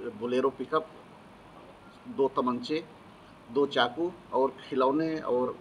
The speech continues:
गुब्बारे, जो बैग बेचने का काम करते हैं, ये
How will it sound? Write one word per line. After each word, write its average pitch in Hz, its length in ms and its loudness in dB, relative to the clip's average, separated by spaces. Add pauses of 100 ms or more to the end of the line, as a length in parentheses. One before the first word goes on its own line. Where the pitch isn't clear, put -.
गुब्बारे, 123 640 2
जो 117 140 -4
बैग 123 280 0 (460)
बेचने 113 320 -6
का 123 140 -6
काम 127 240 2
करते 123 340 -4
हैं, 156 140 -2
ये 160 200 0